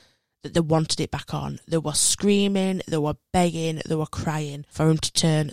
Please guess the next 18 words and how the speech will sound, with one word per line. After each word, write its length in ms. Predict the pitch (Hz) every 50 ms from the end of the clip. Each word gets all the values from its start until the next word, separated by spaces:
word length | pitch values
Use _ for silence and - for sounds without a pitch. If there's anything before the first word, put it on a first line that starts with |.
| -
the 100 | - 160
gas 340 | - - 147 143 - - - - -
back 240 | - 139 - - -
on. 240 | 180 180 160 151 - _ _ - -
Obviously, 420 | 220 185 185 196 185 - 190 202
the 120 | 196 220
researchers 560 | 190 185 185 185 - - 185 - - 170 165 -
took 160 | 165 - -
no 120 | 175 175
notice 540 | 165 160 165 170 - - 220 254 - - - - _ -
and 300 | 170 165 165 170 170 160
they 100 | 175 180
didn't 260 | 190 277 254 208 -
turn 160 | - 170 165
the 80 | 156 156
gas 200 | - 147 - -
back 220 | - 160 - -
on. 200 | - 113 151 151